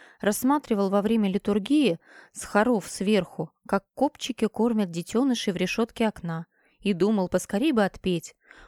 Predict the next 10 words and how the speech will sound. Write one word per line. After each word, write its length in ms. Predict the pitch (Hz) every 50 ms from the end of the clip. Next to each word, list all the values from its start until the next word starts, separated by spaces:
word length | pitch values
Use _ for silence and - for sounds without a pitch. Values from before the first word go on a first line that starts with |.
| _ -
удрать 380 | 196 196 185 247 294 294 -
к 120 | - - 208
морю, 360 | 196 202 214 220 208 196 180
ловить 260 | 185 185 185 196 165
бычков 440 | 160 170 180 - - - - 285 -
с 100 | - -
рыбаками 600 | 220 196 214 214 - - 208 208 196 185 175 - _ _ _ _
или 180 | - - 190 185
гонять 360 | 160 185 185 202 226 233 208
голубей? 560 | 196 202 190 196 190 165 156 180 165 147 -